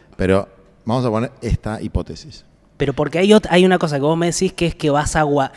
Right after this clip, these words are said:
Speaker 2: ante la situación de que te digan, "Acoplate a esto que no te gusta", vos vas a ir por afuera.
Speaker 1: Claro. Yo
Speaker 2: Claro,
Speaker 1: te digo,
Speaker 2: yo creo que eso es complejo.
Speaker 1: si Massa es candidato a presidente.
Speaker 2: Sí, bueno, lo estás diciendo con mucha contundencia.
Speaker 1: Si Massa es candidato a presidente, el candidato único a presidente, que es lo que él estuvo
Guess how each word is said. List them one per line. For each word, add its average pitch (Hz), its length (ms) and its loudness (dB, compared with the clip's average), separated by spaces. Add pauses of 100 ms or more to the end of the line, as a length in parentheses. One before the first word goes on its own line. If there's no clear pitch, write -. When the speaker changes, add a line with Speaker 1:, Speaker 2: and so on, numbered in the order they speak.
(220)
Speaker 2:
ante 135 320 -4
la 131 120 -2
situación 131 680 0
de 117 120 -4
que 113 100 -4
te 127 160 -2
digan, 117 500 2 (380)
"Acoplate 127 680 -4
a 147 80 2
esto 127 240 -2
que 123 80 -4
no 135 140 -4
te 151 140 0
gusta", 165 360 4
vos 139 180 4
vas 139 220 4
a 120 80 2
ir 127 160 2
por 123 140 -4
afuera. 113 500 -2 (240)
Speaker 1:
Claro. 82 340 -8 (200)
Yo - 100 -14
Speaker 2:
Claro, 139 120 4
Speaker 1:
te 117 60 6
digo, 113 140 2
Speaker 2:
yo 143 40 -4
creo 175 140 2
que 175 80 -2
eso 175 140 -2
es 165 100 -4
complejo. 131 480 -2
Speaker 1:
si 110 80 6
Massa 147 320 4
es - 60 -2
candidato 104 360 -2
a 85 40 -4
presidente. 110 640 -4
Speaker 2:
Sí, - 240 -8
bueno, 110 320 -4
lo 123 100 -4
estás 127 180 -2
diciendo 127 220 -4
con 123 80 -2
mucha 135 160 -2
contundencia. 117 480 -2
Speaker 1:
Si 92 120 0
Massa 120 280 0
es 123 40 -6
candidato 110 260 -2
a 95 40 -2
presidente, 90 400 -4
el 82 60 -6
candidato 113 420 4
único 139 280 8
a 101 40 6
presidente, 107 380 2
que 113 100 -2
es 110 60 2
lo 117 160 4
que 107 100 2
él 110 80 2
estuvo 110 540 4